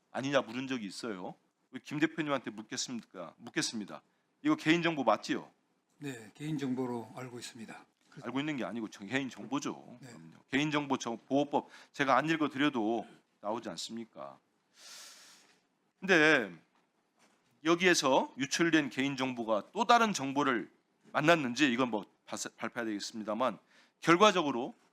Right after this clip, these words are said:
Speaker 1: 또 무단 소액 결제라는 실제 금전적 피해가 나왔습니다. 에스케이티에서는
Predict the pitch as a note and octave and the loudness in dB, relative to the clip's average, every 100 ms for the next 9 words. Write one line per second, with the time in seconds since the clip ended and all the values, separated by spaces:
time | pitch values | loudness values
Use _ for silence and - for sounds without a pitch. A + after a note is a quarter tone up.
0 | _ - C#3+ D3 F#3 F3 - G#3 G#3 G#3 | _ -12 -2 6 8 8 6 2 2 2
1 | D#3+ - C3 C3 B2+ - B3 - A3+ G#3+ | -2 0 0 0 0 0 0 -2 -2 -2
2 | C3+ D3 D#3+ D3 C#3 - - G3+ E3+ G2+ | -6 0 0 0 -8 -8 -4 -2 0 0
3 | A2+ - C3 B2 G2+ D#3 _ _ _ _ | 0 -2 -4 -4 -4 -6 _ _ _ _
4 | _ C#3+ E3 - A3+ G#3+ G#3 F3+ F3+ E3 | _ 2 2 4 2 2 2 2 2 -2
5 | C#3 | -4